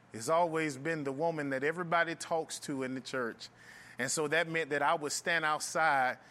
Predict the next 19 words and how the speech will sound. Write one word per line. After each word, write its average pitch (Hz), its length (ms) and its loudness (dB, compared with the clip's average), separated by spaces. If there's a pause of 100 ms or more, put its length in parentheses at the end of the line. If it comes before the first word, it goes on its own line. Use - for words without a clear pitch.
(140)
of 160 220 4
the 143 100 -2
church 147 420 0
and 139 260 -4
wait 156 260 0
long 180 400 -2
periods 127 600 -2
for 131 180 -2
her 123 260 0 (200)
so 156 160 0
that 143 180 2
we 151 140 -2
could 120 180 -6
go 123 180 -2
home. 123 340 -4 (880)
Well, 156 120 2
there 180 140 4
was 160 180 -2
a 151 180 4